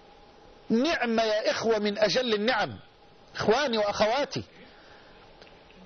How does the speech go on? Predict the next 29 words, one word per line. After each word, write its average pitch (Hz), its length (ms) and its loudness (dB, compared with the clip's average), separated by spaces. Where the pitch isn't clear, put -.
اتفقنا 262 640 2
على 226 280 0
أنني 233 420 0
لا 226 200 0
أخاطب 247 360 0
العاطفة 226 480 2
فقط، 220 320 0
وإنما 240 560 2
أخاطب 247 380 2
العقل 220 420 0
والقلب 202 460 2
معه. 196 320 0
ولا 233 260 2
أود 247 400 0
أن 240 260 0
أذكر 233 420 2
العلامة 240 520 2
وأن 233 320 0
أجري 233 420 0
إلى 233 220 2
علامة 247 520 0
أخرى، 240 380 2
ليس 269 220 0
هذا 277 260 2
هو 240 80 2
المراد، 247 480 0
أن 208 240 0
أسرد 240 480 2
العلامات 208 680 0